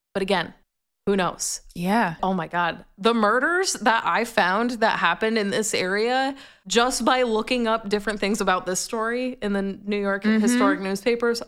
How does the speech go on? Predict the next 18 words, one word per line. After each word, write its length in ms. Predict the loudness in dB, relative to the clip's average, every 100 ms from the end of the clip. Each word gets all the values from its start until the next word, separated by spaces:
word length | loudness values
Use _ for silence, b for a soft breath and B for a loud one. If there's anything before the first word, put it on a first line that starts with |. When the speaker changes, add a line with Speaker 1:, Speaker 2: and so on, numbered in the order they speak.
| _
Speaker 1:
wow. 680 | -14 -2 0 0 0 -2 -4 2
Speaker 2:
Y'all, 280 | 4 4
the 140 | 2 4
Appalachian 640 | 4 4 4 4 2 2 2
Mountains 400 | 2 4 0 2
overshadow 640 | 2 4 4 4 2 4 4
the 100 | 4
fact 340 | 4 2 4
that 120 | 2 4
mountains 480 | 4 4 4 2
in 140 | 2 2
general 420 | 4 4 2 0
are 80 | 0
just 280 | 0 0 -2
scary. 480 | 4 4 6 4
Speaker 1:
<laughs> 40 | 6
Yeah. 600 | 4 4 4 6 4 4
Speaker 2:
And, 160 | 2